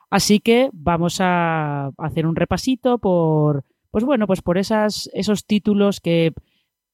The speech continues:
más o menos sabemos que es probable que se estrenen en dos mil veinte, o algunos ya tienen fecha de estreno confirmada, y que tenemos especiales ganas de, de ver. Yo soy Marina Such y, eh, en este top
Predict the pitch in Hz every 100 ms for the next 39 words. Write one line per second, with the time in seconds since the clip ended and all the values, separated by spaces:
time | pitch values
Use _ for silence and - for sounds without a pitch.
0 | _ _ 170 190 196 226 202 196 185 -
1 | 185 175 190 170 143 127 _ 165 160 _
2 | _ - - 180 190 220 196 180 170 -
3 | 185 180 165 160 160 _ _ - 156 156
4 | 147 170 170 220 220 277 175 151 160 160
5 | 156 165 151 - 160 151 156 156 156 151
6 | 170 170 202 233 294 _ _ - 208 226
7 | 220 165 165 208 247 - - 156 170 143
8 | 170 165 160 156 165 190 175 165 143 139
9 | 147 156 147 294 _ _ _ _ _ _
10 | 165 170 160 151 139 143 156 - 339 -
11 | - _ 226 240 262 269 - 202 180 165
12 | 151 143 135 131 127 127 135 - - -
13 | - 180 175 160 196 - 220